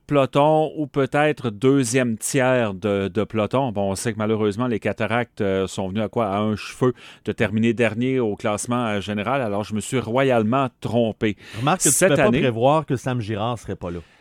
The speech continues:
Speaker 2: Rajoute
Speaker 1: Non,
Speaker 2: Sam Girard à
Speaker 1: effectivement.
Speaker 2: l'équation.
Speaker 1: Effectivement, parce qu'il y a ça qui n'est pas dans l'équation cette année, justement, l'équipe des Cataractes qu'on a actuellement, à part, euh, Simon Benoît et Yann Drozg qui sont dans les camps professionnels, l'équipe est complète.
Speaker 2: Mhm.
Speaker 1: Euh,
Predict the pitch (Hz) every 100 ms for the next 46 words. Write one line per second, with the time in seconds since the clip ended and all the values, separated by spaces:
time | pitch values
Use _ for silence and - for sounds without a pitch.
0 | - 107 165 254 175 131 135 117 143 143
1 | 185 113 101 - 117 139 151 120 165 170
2 | - 143 170 170 120 110 - 123 131 123
3 | - 196 - 127 117 117 120 131 123 131
4 | 123 135 120 - 160 147 120 117 110 139
5 | 123 - 117 139 113 - 165 - 95 113
6 | - 127 120 113 147 - 117 101 110 113
7 | 143 - 110 - - 107 110 139 - -
8 | - 98 104 139 156 131 107 104 101 101
9 | 98 98 95 92 101 - 123 123 113 104
10 | 127 143 101 98 104 101 107 135 123 -
11 | 98 - - 127 113 107 101 127 131 101
12 | 104 95 95 90 131 131 - - 107 107
13 | - 123 120 110 123 131 - - 123 120
14 | 98 104 107